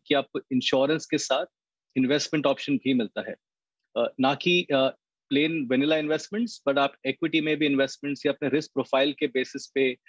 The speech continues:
अ, different kind of investment options choose कर सकते हैं और उसमें आप अपना एक,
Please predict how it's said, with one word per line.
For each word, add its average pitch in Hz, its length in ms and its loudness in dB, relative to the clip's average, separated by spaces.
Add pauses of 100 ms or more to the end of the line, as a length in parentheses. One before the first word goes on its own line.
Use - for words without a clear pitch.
(280)
अ, 120 180 2
different 135 560 -4
kind 156 200 2
of - 0 -
investment 143 520 -2
options 147 460 -2
choose 151 300 -2
कर 131 140 0
सकते 143 300 -4
हैं 156 180 -4 (480)
और 139 140 0
उसमें 151 240 -2
आप 170 120 0
अपना 170 200 0
एक, 165 220 2